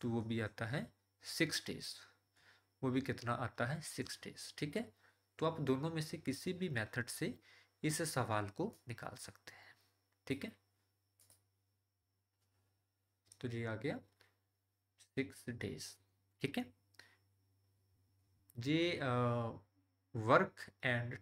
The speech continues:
time का सवाल है, work and time का। जो नेक्स्ट क्वेश्चन है वो है हमारा एवरेज से।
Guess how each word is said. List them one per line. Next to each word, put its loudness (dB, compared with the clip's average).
time 12
का 4
सवाल 0
है, -4
work -2
and -4
time -14
का। -16
जो 4
नेक्स्ट 4
क्वेश्चन 0
है 2
वो 8
है 8
हमारा 4
एवरेज 10
से। -6